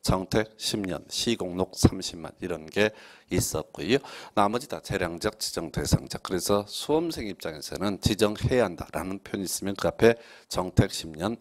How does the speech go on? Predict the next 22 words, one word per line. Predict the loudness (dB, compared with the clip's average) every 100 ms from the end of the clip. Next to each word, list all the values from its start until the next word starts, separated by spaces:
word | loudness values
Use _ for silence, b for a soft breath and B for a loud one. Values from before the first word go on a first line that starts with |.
| -6
시공록 | -2 0 0 0 2
삼십만 | 4 2 0 -10 -10
있으면 | 2 2 2 -8 -10 -4
옳은 | -2 -2
표현, | 2 0 0 B B
없으면 | 2 2 2 -8 -10 -10
틀린 | -8 -6 -6
표현. | -6 -4 2 2 0 B B _
한편 | -14 0 4 4 0
지정할 | -4 0 0 0 -2
수 | -2 2 4 2 0
있다라는 | -2 0 0 -2 0 -2 0
명제가 | 0 -2 0 -2
있게 | -2 -4
되면 | -2 -2
최소한 | 0 2 2 2
법은 | 2 2 2
없으면 | -2 -2
된다. | -2 4 4 B B B
정택 | 2 2 0
십 | -4 -2
년, | 0